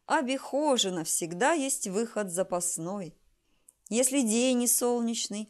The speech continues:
а серый, вмиг за оговоркой, за каменной стеной, скроются под видом благочестия,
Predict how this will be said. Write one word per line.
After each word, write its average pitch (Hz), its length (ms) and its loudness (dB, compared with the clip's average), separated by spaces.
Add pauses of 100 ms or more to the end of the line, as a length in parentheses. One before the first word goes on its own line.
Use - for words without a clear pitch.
а 262 140 -10
серый, 202 720 -2 (440)
вмиг 277 340 2
за 196 220 4
оговоркой, 214 800 0 (220)
за 233 200 -4
каменной 214 520 -2
стеной, 214 600 -4 (640)
скроются 277 640 2
под 247 240 2
видом 226 320 0
благочестия, 220 960 -2